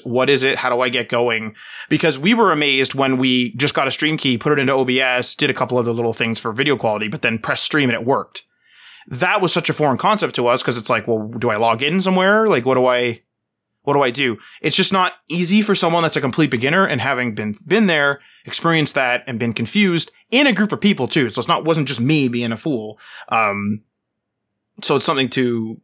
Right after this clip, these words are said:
something that I kinda wanna do, or that I do wanna do. This is always the big question: is, like, is this a waste of time? Like, i-, you know, is this gonna take years for it to take off, or is it not? Affiliate marketing hasn't been around for, you know, that long in terms of how big it is now,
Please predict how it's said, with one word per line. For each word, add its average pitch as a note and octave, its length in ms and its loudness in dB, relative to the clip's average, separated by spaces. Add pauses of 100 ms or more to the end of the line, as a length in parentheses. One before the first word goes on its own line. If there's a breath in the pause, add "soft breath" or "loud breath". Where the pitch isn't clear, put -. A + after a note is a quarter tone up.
(180)
something C4+ 260 2
that G#3 120 2
I E3 100 0
kinda D#3+ 340 -2
wanna D3+ 180 2
do, C3+ 300 0 (200 loud breath)
or C#3+ 100 0
that C#3+ 100 2
I C3+ 40 2
do D3+ 160 2
wanna D3 220 2
do. C3 240 0 (1700 loud breath)
This A3 240 0
is G3 120 0
always G#3 320 4
the F#3+ 80 2
big F3 100 2
question: F3 340 0
is, A#2+ 140 0
like, B2+ 340 0
is F#3+ 140 2
this F3 140 0
a - 20 4
waste F#3 220 4
of D3+ 40 0
time? D#3 360 2
Like, A2+ 240 -2 (240 loud breath)
i-, D3 60 -4
you C3+ 180 -2
know, C3 120 0
is C#3+ 120 0
this C#3+ 100 0
gonna D#3+ 160 2
take D3+ 240 -2
years D#3+ 400 4
for D#3 120 0
it C3+ 60 -2
to C#3 60 -6
take D3+ 260 -2
off, C3 360 2
or A#2+ 240 0
is C3+ 140 0
it D3+ 100 -2
not? C#3+ 320 0 (560)
Affiliate E3+ 340 2
marketing E3 300 0
hasn't C#3+ 180 0
been C3+ 80 2
around C3 300 0
for, A2+ 340 -2
you A#2 80 -6
know, G#2+ 120 -8
that D3 300 -2
long A#2 420 -2
in D3 180 -2
terms C3+ 220 0
of A#2+ 100 -2
how A2+ 220 0
big B2 220 -2
it A#2 80 -4
is A2 140 -4
now, A2 360 -2